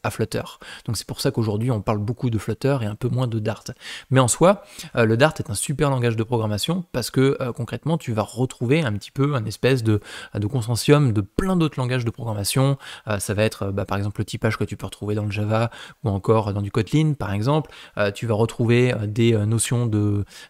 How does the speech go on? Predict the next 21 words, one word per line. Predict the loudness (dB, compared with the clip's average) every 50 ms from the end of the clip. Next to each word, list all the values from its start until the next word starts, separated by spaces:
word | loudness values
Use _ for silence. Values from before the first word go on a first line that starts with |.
| -2
de, | 2 2 4 4
de, | 4 2 0
de, | -2 -4 -4 -6 -6
de, | -6 -6 -6
de | -8 -6
faire | -6 -6
passer | -4 -4 -2 0 0
des | 0 2
paramètres | 2 0 0 2 0 0 -2 -4
un | -6
petit | -8 -8 -6
peu | -2 0 0 0
comme | 0 -2 -6
tu | -8 -8
peux | -8 -6
le | -4
retrouver, | -4 -4 -4 0 0 2 2 2 2 -2 -8 -16 -16 -8 -4
euh, | -4 -2 -2
avec | -2 -2 -2 -2
du | -2 -4 -2
Python. | -2 0 4 4 4 4 4